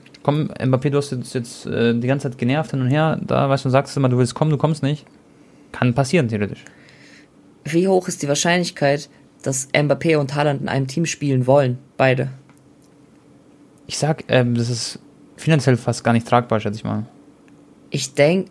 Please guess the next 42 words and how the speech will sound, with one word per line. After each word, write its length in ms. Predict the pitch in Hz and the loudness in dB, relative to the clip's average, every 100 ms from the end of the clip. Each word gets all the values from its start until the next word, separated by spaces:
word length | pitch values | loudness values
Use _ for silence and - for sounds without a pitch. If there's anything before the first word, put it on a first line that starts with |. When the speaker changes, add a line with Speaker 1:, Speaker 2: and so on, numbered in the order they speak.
| - | -12
Speaker 2:
für 300 | - 151 147 | -2 2 4
Real 180 | 147 160 | 4 2
Madrid, 440 | 156 190 214 - | 0 0 -2 -6
boah, 220 | - - - | -6 -6 -6
ich 220 | - - | -8 -8
denke 320 | - - - | -6 -4 0
schon, 400 | - 139 135 - - - - - - | 2 4 4 2 -4 -18 -18 -18 -8
dass 180 | - - | -6 -4
die 120 | - | -6
das 100 | - | -2
Speaker 1:
Glaubst 300 | 160 - - | -2 -2 -6
du? 60 | - - | -6 -6
Speaker 2:
Ja. 680 | - - 53 50 53 50 - - - - - - - - - - - - | -6 -4 -2 -2 -2 -2 -6 -10 -16 -20 -20 -20 -20 -20 -20 -20 -14 -6
Speaker 1:
Ja, 80 | 110 | -2
du 80 | |
musst 180 | 123 131 | -2 -2
ja 60 | 120 | -2
so 120 | 127 | -4
viel 280 | - 127 117 | 0 0 0
Speaker 2:
Schau 180 | - 160 | -2 2
mal, 120 | 156 | 2
bald, 360 | 139 151 156 - _ _ - - - | 4 4 4 0 _ _ -20 -20 -14
aber 320 | - 143 147 143 | -8 -4 -2 -2
Modric, 560 | 143 185 196 190 - | 0 -2 -4 -10 -8
ja, 220 | 170 185 180 - - - - - - - | -8 -6 -8 -16 -18 -18 -20 -20 -16 -2
Modric 400 | 147 170 175 151 | 2 2 2 2
wollen 160 | 160 | 2
sie, 60 | 147 | 4
Speaker 1:
Ich 20 | |
meine, 100 | 156 | 4
Speaker 2:
glaub 40 | 156 | 4
ich, 80 | |
Speaker 1:
früher 80 | 175 220 | 4 6
Speaker 2:
sogar 20 | |
Speaker 1:
war 60 | 156 | 6
Speaker 2:
noch 40 | |
mal 0 | |
Speaker 1:
das 140 | 180 | 4
normal, 320 | 139 139 185 147 | 4 4 6 6
Speaker 2:
verlängern, 260 | 110 123 | 4 2
ne? 60 | |
Speaker 1:
gell? 40 | 156 | -2